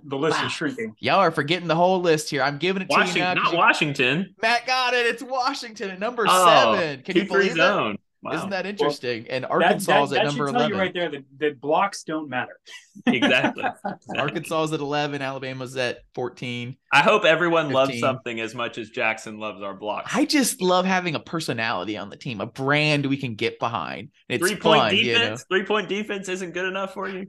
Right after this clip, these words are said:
Speaker 3: Come on.
Speaker 2: Not when a game <laughs> like this happens. <laughs> Well, you wanna do
Speaker 1: I mean,
Speaker 2: around
Speaker 1: look,
Speaker 2: the
Speaker 1: three
Speaker 2: S E C,
Speaker 1: point,
Speaker 2: Matt?
Speaker 1: three point
Speaker 2: You wanna
Speaker 1: defense, three point defense is tricky because, you know, you can defend a guy really, really well, and he can still take that dagger step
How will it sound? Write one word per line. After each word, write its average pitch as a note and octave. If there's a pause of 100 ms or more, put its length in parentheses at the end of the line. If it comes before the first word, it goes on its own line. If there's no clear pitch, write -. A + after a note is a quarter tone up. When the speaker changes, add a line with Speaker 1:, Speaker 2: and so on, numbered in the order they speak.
(120)
Speaker 3:
Come E3+
on. -
Speaker 2:
Not G#3
when G#3+
a D#3+
game A3
<laughs> D3+
like G3+
this -
happens. G3 (120)
<laughs> -
Well, D3
you D3+
wanna F3+
do F3
Speaker 1:
I E3+
mean, F#3+
Speaker 2:
around -
Speaker 1:
look, F3
Speaker 2:
the C#3
Speaker 1:
three B3+
Speaker 2:
S -
E -
C, C#4+ (260)
Speaker 1:
point, E3+
Speaker 2:
Matt? C#4+
Speaker 1:
three -
point E4+
Speaker 2:
You B3
wanna C4
Speaker 1:
defense, A#3+ (320)
three C4
point C#4+
defense G#3+
is D#3+
tricky G3
because, B2+ (600)
you D#3+
know, C#3
you D#3+
can A#3+
defend F#3+
a F3
guy C#3+
really, D3
really C#3
well, A#2+ (300)
and C#3
he D3+
can D#3+
still F3
take E3+
that D#3
dagger D#3
step A#2+